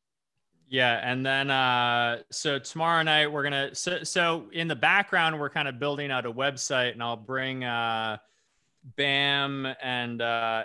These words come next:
Adam, who's Santa Cruz Cannabis Co, on probably tomorrow night, just to kind of, we can give an update to everyone. But the concept was, like, the YouTube fundraisers were something that we could do immediately while the website takes a little bit longer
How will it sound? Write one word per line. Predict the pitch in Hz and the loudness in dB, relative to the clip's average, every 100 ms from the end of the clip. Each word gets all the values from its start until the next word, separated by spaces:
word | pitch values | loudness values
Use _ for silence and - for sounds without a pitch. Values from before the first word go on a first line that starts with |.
| - | -2
Adam, | 127 127 131 127 123 | 0 2 0 -2 -4
who's | 127 117 113 | -8 -8 -8
Santa | - 131 123 113 | -4 -4 -4 -6
Cruz | 131 120 110 | -8 -8 -8
Cannabis | - 127 123 120 117 - | -4 -4 -4 -4 -6 -6
Co, | 127 117 117 | -6 -4 -4
on | 117 113 | -4 -6
probably | - 120 120 113 | -6 -6 -4 -6
tomorrow | 113 113 110 110 | -6 -6 -4 -4
night, | 113 110 104 | -4 -6 -6
just | 110 - | -10 -12
to | - | -10
kind | 120 113 | -6 -6
of, | 104 98 _ - | -8 -12 _ -12
we | 113 107 | -10 -10
can | 110 | -6
give | 113 107 | -4 -6
an | 107 127 | -6 -6
update | 120 - 117 113 | -6 -6 -6 -4
to | |
everyone. | 117 113 113 110 | -6 -6 -6 -6
But | 110 123 _ | -4 -6 _
the | 131 | -4
concept | 190 185 160 175 151 | 2 2 4 0 0
was, | 147 139 131 | 0 0 2
like, | 131 123 120 110 _ _ _ _ - | 2 4 2 0 _ _ _ _ -2
the | 131 135 | 0 2
YouTube | 151 175 175 - 160 135 | 4 4 4 4 4 4
fundraisers | - 151 156 147 143 139 123 135 131 120 | 2 4 4 4 4 4 4 0 0 -2
were | 127 120 | -2 -2
something | - 143 135 - 135 123 | 0 0 -2 -2 -2 0
that | 123 | -2
we | 127 | -2
could | 123 131 | -4 -4
do | 127 127 113 113 | -2 -2 -4 -8
immediately | 117 127 131 135 135 135 | -4 -2 -2 -2 -2 -2
while | 120 113 113 | 0 0 0
the | 113 110 | 0 -4
website | 107 117 120 - - 123 117 | -2 -2 -2 -8 -2 -2 -2
takes | - 120 113 - | -4 -6 -6 -10
a | |
little | 117 117 | -8 -6
bit | 113 110 | -8 -6
longer | 110 113 110 113 110 | -4 -4 -4 -4 -6